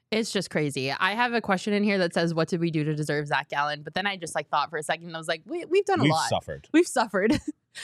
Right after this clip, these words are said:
Speaker 1: We finally, we have
Speaker 2: No,
Speaker 1: something
Speaker 2: I'll
Speaker 1: so
Speaker 2: say
Speaker 1: good."
Speaker 2: this.
Speaker 1: <laughs>
Speaker 2: What did I do to deserve that, Gallen? 'Cause I just showed up. I never, I
Speaker 1: Zach
Speaker 2: didn't
Speaker 1: Gallen
Speaker 2: care
Speaker 1: was
Speaker 2: about the
Speaker 1: here.
Speaker 2: Diamondbacks before I moved out
Speaker 1: <laughs>
Speaker 2: here. I showed up, and it's the most exciting time to be a Diamondbacks fan ever.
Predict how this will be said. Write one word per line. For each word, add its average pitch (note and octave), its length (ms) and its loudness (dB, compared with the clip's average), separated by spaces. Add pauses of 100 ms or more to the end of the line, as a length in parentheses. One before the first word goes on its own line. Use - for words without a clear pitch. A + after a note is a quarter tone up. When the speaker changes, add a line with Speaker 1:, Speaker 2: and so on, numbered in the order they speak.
(160)
Speaker 1:
We F4+ 120 10
finally, C#4 600 2 (200)
we D#4+ 120 6
have D#4+ 80 8
Speaker 2:
No, - 100 10
Speaker 1:
something C#4+ 340 6
Speaker 2:
I'll G#3 160 8
Speaker 1:
so D4+ 120 8
Speaker 2:
say D#4+ 140 6
Speaker 1:
good." C4+ 260 8 (100)
Speaker 2:
this. F4+ 180 6 (320)
Speaker 1:
<laughs> - 280 -16
Speaker 2:
What A3+ 140 12
did F3 200 4 (100)
I D3 220 2
do B2 140 -4
to - 0 -
deserve G#2 320 0
that, F#2+ 140 2
Gallen? F#2 260 -2 (200)
'Cause C#3+ 200 8
I F#3+ 160 6
just B3+ 200 2
showed F#3 300 4
up. C3 220 4 (560)
I F3+ 160 6
never, A#3+ 200 6
I B3+ 140 10
Speaker 1:
Zach A#3+ 120 8
Speaker 2:
didn't G#3+ 100 4
Speaker 1:
Gallen A3+ 160 6
Speaker 2:
care E3 80 8
Speaker 1:
was - 80 8
Speaker 2:
about D#3 100 10
the A#2+ 60 6
Speaker 1:
here. - 100 6
Speaker 2:
Diamondbacks C3+ 460 6
before C#3 260 6
I C3+ 80 8
moved C3 220 6
out C3 160 6
Speaker 1:
<laughs> - 20 2
Speaker 2:
here. F3+ 180 4 (300)
I F#3+ 160 6
showed G3 300 2
up, F#3+ 180 6 (240)
and G3 160 4
it's G#3+ 140 2
the A3 80 2
most G3+ 180 4
exciting G3 380 2
time G#3 160 4
to F#3 40 -2
be G3 120 4
a - 20 6
Diamondbacks F#3+ 400 4
fan F#3 160 2
ever. D#3 200 2